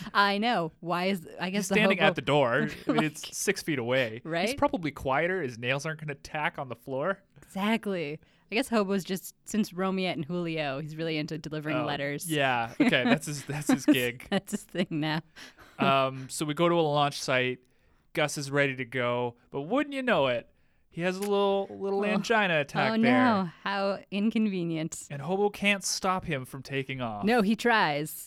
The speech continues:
Speaker 2: He
Speaker 1: Hobo
Speaker 2: grab-
Speaker 1: versus the balloon.
Speaker 2: Yeah,
Speaker 1: <laughs>
Speaker 2: doesn't end well.
Speaker 1: No.
Speaker 2: I was kinda hoping the balloon was gonna go up and the hobo was gonna go with it,
Speaker 1: <laughs>
Speaker 2: like, on
Speaker 1: Tangle.
Speaker 2: the end of the
Speaker 1: <laughs> Me
Speaker 2: balloon, or, like,
Speaker 1: too.
Speaker 2: the end of the rope.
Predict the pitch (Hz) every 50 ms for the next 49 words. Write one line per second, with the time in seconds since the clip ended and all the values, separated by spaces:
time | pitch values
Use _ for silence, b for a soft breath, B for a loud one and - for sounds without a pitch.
0 | - - 202 202 208 220 208 185 202 233 220 - 196 180 202 196 165 190 185 190
1 | 185 175 165 151 139 143 - 165 160 143 127 - - - 302 - - 254 220 160
2 | 147 147 147 139 139 131 131 127 123 120 110 107 - 208 190 185 160 156 160 165
3 | - _ - 156 170 170 - - 196 196 202 196 202 208 226 196 175 151 143 151
4 | 151 160 156 143 - - 147 143 135 135 139 147 143 135 131 127 117 139 135 127
5 | 131 135 131 131 - - 135 131 - 127 117 113 120 127 135 165 185 196 - 156
6 | 151 131 139 - 185 196 220 147 147 151 170 160 147 147 147 160 151 170 156 135
7 | 127 139 123 127 220 190 180 202 214 - 262 - - - 240 196 226 147 220 202
8 | - 151 151 151 151 147 135 123 123 127 139 196 220 -